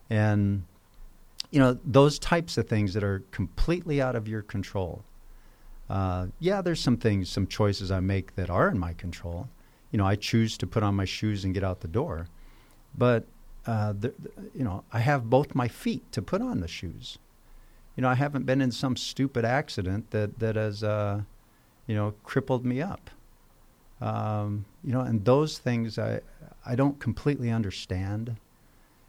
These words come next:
You know, uh, I, I know I'm, I'm, um, I come from a theological background, and so I would, I would like to be able to clearly say, "Oh, God has blessed me w-, with those things,"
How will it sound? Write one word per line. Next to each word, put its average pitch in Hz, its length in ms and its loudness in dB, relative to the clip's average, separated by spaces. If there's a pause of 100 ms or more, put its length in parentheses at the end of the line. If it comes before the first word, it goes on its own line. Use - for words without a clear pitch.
(120)
You 104 100 0
know, 95 80 2
uh, 98 1000 -4
I, 117 60 -4
I 107 40 0
know 104 220 2
I'm, 95 360 -2
I'm, 92 240 -2
um, 90 400 -6 (800)
I - 60 -2
come 107 220 2
from 98 200 0
a 87 60 2
theological 98 640 0
background, 92 760 -2
and 95 160 -2
so 98 160 -4
I 92 100 -2
would, 90 300 -6
I 104 100 -4
would 90 200 -6
like 113 240 0
to - 80 -8
be 104 120 0
able 98 200 -2
to 95 440 -4
clearly 110 460 2
say, 101 380 0 (400)
"Oh, 107 120 4
God 98 360 0
has 95 180 0
blessed 95 460 -2
me 92 180 -2
w-, 101 240 -6
with 104 200 -6
those 95 260 -4
things," 104 360 -4